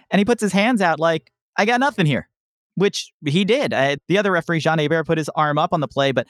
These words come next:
they talked about it. No call for that hit, which to me was, at minimum, a minor penalty for boarding on the play because it was a clear hit through the numbers. Thought for sure it would get called.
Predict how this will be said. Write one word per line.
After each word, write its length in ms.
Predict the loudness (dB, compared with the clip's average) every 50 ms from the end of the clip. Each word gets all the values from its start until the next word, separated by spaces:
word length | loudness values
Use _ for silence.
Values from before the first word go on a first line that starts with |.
| -10 _ -2
they 140 | -2 0
talked 360 | 0 0 0 0 0 0 0 0
about 280 | 0 0 0 0 0
it. 120 | -2 -4 -6 _ _ _ _ 0
No 220 | 2 2 2 0
call 240 | 0 0 0 0 0
for 160 | 0 0 0
that 220 | 0 0 -2 -2 -2
hit, 240 | -2 -2 -2 -2
which 180 | -2 -4 -4 -2
to 100 | 0 0
me 200 | 0 2 0 0
was, 340 | 0 0 0 0 -2 -4 -8 -14 _ _ _ _ _ _ _ _
at 180 | -4 -4 -4 -2 _
minimum, 560 | 0 0 2 2 0 0 0 0 0 0 -2
a 280 | -4 -2 -2 -2 -2 -4 -6 -6
minor 380 | -2 -2 0 0 0 -2 -2 -2
penalty 360 | -2 -2 -2 -2 -2 -4 -4
for 120 | -4 -4
boarding 340 | 0 0 0 2 2 0 0
on 80 | 0 0
the 80 | -2
play 200 | -2 -2 -2 0
because 220 | 0 -2 -2 -2 -2
it 60 | -2
was 100 | -2 -2
a 60 | -4
clear 240 | -2 -2 0 0 0
hit 240 | 0 0 -2 -2 -2
through 240 | -2 0 0 2
the 80 | 2 2
numbers. 420 | 2 2 2 2 0 0 -2 -4 -6 _ _ _ _ _ _ _
Thought 180 | -2 -2 0 0
for 120 | 0 -2
sure 260 | -2 0 0 0 0 0
it 60 | 0
would 160 | -2 0 0
get 160 | -2 -4 -2
called. 400 | -2 -2 0 0 0 -2 -2 -6